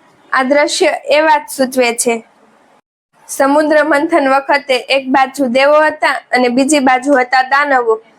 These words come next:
અને સમુદ્ર મંથનમાંથી જ્યારે વિષ નીકળ્યું હતું, એ ભગવાન શિવે ગ્રહણ કર્યું હતું. અહીં ભગવાન શ્રી કૃષ્ણ સારથી બન્યા હતા.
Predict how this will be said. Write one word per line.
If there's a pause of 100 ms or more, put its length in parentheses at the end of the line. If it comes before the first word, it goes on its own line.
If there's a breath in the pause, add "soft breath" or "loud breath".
(160)
અને
સમુદ્ર
મંથનમાંથી
જ્યારે (160)
વિષ
નીકળ્યું
હતું,
એ
ભગવાન
શિવે
ગ્રહણ
કર્યું
હતું. (1800)
અહીં
ભગવાન
શ્રી
કૃષ્ણ
સારથી
બન્યા
હતા.